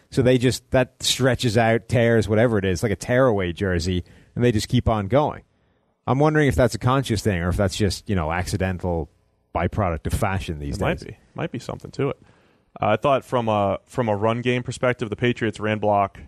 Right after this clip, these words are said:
Speaker 2: uh, run blocked, ran block. They
Speaker 1: Run.
Speaker 2: blocked really well up front <laughs>
Speaker 1: Hmm.
Speaker 2: in the run game. Both of their tackles,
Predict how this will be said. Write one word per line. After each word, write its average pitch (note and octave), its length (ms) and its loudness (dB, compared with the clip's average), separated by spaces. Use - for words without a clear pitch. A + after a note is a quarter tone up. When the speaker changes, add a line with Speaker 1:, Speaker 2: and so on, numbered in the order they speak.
Speaker 2:
uh, F2+ 160 -8
run A2 220 -4
blocked, C3+ 380 -4
ran A#2 180 -6
block. C3+ 320 -4
They B2 120 -2
Speaker 1:
Run. - 60 -6
Speaker 2:
blocked C3 220 0
really A#2+ 200 0
well A#2 240 2
up A2 120 -4
front B2 300 0
<laughs> - 20 0
Speaker 1:
Hmm. B2 220 0
Speaker 2:
in C#3+ 80 2
the C3 80 2
run C3+ 200 2
game. A#2 200 0
Both C3 220 0
of D3+ 40 -14
their C3+ 120 0
tackles, B2+ 600 -4